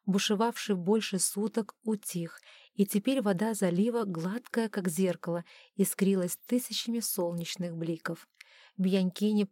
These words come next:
прекрасно различимый с высоты, сиял умытыми после недавнего дождя набережными.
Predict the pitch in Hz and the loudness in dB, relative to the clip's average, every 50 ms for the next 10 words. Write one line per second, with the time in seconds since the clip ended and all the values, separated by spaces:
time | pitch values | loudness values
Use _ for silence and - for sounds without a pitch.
0 | _ _ _ _ - 202 202 196 - 196 202 208 214 220 208 - 185 180 170 180 | _ _ _ _ 4 4 4 4 4 2 2 2 2 0 -2 -2 -2 -2 -2 -2
1 | 160 165 170 170 - - 196 190 175 175 170 - - 175 - - 180 170 - - | -4 -4 -4 -4 -4 -4 -4 -2 -2 -4 -4 -6 -6 -6 -6 -4 -4 -4 0 0
2 | 214 226 214 - - - - - _ - - - - 196 175 185 202 208 214 202 | 0 0 -2 -4 -12 -20 -20 -16 _ -4 0 4 4 4 6 4 4 2 2 0
3 | - - 190 180 175 175 202 226 240 240 - 233 214 214 226 220 - - - _ | 0 2 2 4 4 4 4 4 2 0 -2 -2 0 0 -2 -4 -8 -14 -20 _
4 | _ _ - 202 202 196 - 185 185 175 165 165 156 170 180 190 190 202 196 202 | _ _ -2 0 0 0 0 0 0 0 0 -2 -2 -2 0 2 2 2 2 2
5 | 190 208 - 190 175 160 151 156 175 175 175 175 - - 185 175 175 175 170 160 | 2 0 -2 -2 -4 -4 -6 -8 -10 -10 -10 -12 -8 -4 -4 -2 -2 -4 -4 -4
6 | 175 160 165 165 - 175 175 165 170 175 - | -4 -4 -4 -4 -4 -6 -8 -8 -8 -10 -12